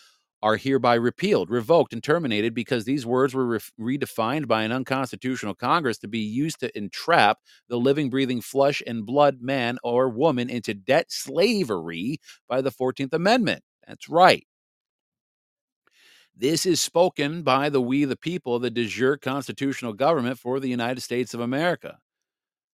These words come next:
The definition for person and for state, as per Webster's Dictionary, eighteen twenty-eight, are as follows. Person. It's Latin for persona, said to be compounded of per, through, or by,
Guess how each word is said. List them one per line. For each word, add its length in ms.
The 140
definition 640
for 100
person 480
and 320
for 160
state, 440
as 260
per 240
Webster's 480
Dictionary, 520
eighteen 240
twenty-eight, 440
are 180
as 100
follows. 580
Person. 480
It's 100
Latin 260
for 140
persona, 640
said 300
to 80
be 120
compounded 680
of 240
per, 400
through, 380
or 280
by, 340